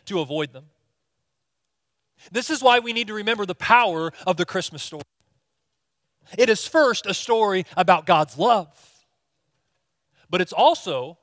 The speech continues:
about our love for others. The Apostle John is saying that once we're immersed and overwhelmed by God's love, our natural response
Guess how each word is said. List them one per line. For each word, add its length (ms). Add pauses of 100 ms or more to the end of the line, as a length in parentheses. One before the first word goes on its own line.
about 320
our 220
love 540 (120)
for 180
others. 500 (1700)
The 100
Apostle 380
John 260
is 80
saying 400 (160)
that 160
once 260
we're 180
immersed 540
and 80
overwhelmed 540
by 160
God's 320
love, 260 (160)
our 160
natural 520
response 640